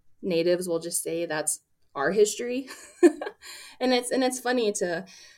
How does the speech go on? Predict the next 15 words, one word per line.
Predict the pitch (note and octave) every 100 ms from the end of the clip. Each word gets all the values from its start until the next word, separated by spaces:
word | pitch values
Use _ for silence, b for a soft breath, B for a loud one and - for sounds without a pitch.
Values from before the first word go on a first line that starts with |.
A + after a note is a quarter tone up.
| B
like, | - E3+
understand | - F#3 F3 F#3 - E3 D#3+ E3 E3
those | F3 F#3
different | F3+ F#3 F3 -
relations | E3+ D3 D#3 - F3+ F#3
to | F#3
the | F3
natural | D3+ D3 - F3
world, | F3 - -
to | F#3 F#3
time, | - D#3+ D3+ D#3 D#3 D#3 F3+
to | -
occupation, | - D#3+ - - - F3 - E3+ E3 E3+ F#3 -
to, | F3+ F3+ E3 E3+ E3 _
um, | F3+ F3 F3+ F#3 F#3+